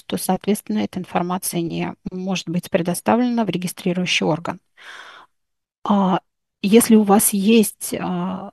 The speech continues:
если среди присутствующих на этом вебинаре есть, а, те, кто с подобными сложностями столкнулся, пожалуйста, напишите об этом в чате, поделитесь, а, той информацией, которая есть у вас. Это очень интересно.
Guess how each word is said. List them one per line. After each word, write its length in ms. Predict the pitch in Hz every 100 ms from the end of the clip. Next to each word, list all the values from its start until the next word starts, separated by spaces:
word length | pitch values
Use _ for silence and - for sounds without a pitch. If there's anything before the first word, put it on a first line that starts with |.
| -
если 300 | 190 208 208
среди 300 | - 208 214
присутствующих 760 | - - 220 - 196 - 185
на 80 | 190
этом 160 | 170 180
вебинаре 580 | 180 180 180 180 170 151
есть, 560 | 175 214 214 - -
а, 240 | - 185 175
те, 420 | - 196 185 175 -
кто 420 | - 185 180 -
с 100 | - -
подобными 460 | - 190 214 202 180
сложностями 640 | - 202 202 311 - 165
столкнулся, 720 | 180 - 175 - 254 294 - -
пожалуйста, 480 | 190 180 185 180 -
напишите 460 | 160 - 254 - 170
об 120 | 202
этом 200 | 208 175
в 40 |
чате, 360 | - 202 190 - -
поделитесь, 680 | 180 170 220 240 - - - - - -
а, 500 | - 180 175 185 196 - -
той 120 | 214
информацией, 640 | 202 185 185 202 - 196 -
которая 420 | 170 - 190 175
есть 320 | 160 175 -
у 40 | 180
вас. 280 | 156 151 - _ _ _ _ _ _ _ _ - 254
Это 200 | 190 185
очень 260 | - 185
интересно. 580 | 190 175 190 185 -